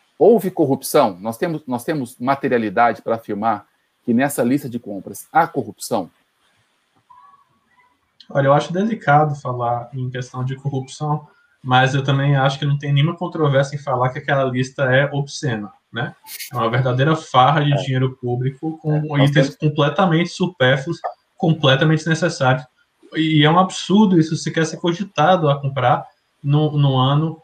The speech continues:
Speaker 2: catastrófico como foi dois mil e vinte, né?
Speaker 1: Eu vou, eu vou
Speaker 2: Dispensa
Speaker 1: entrar,
Speaker 2: comentários.
Speaker 1: é, eu vou entrar nessa questão, e eu quero saber, há corrupção? Porque, assim, no momento que saiu a lista, as redes sociais ficaram eufóricas e corrupção, corrupção, corrupção.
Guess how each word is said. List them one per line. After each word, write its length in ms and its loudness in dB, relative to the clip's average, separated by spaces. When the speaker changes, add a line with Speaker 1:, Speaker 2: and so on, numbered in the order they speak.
Speaker 2:
catastrófico 800 -2
como 220 -6
foi 340 -4
dois 200 -2
mil 100 -4
e 60 -4
vinte, 360 -6
né? 140 -14
Speaker 1:
Eu 140 4
vou, 120 4
eu 180 6
vou 100 4
Speaker 2:
Dispensa 120 2
Speaker 1:
entrar, 180 2
Speaker 2:
comentários. 440 0
Speaker 1:
é, 40 0
eu 100 2
vou 140 4
entrar 260 -2
nessa 220 -8
questão, 420 -8
e 60 -4
eu 80 -4
quero 160 -2
saber, 360 -6
há 200 4
corrupção? 640 -2
Porque, 200 -2
assim, 360 -2
no 120 2
momento 320 -2
que 80 -20
saiu 160 0
a 20 2
lista, 420 -4
as 320 -6
redes 260 -6
sociais 840 -2
ficaram 540 0
eufóricas 720 0
e 60 -6
corrupção, 600 -4
corrupção, 560 -4
corrupção. 640 -4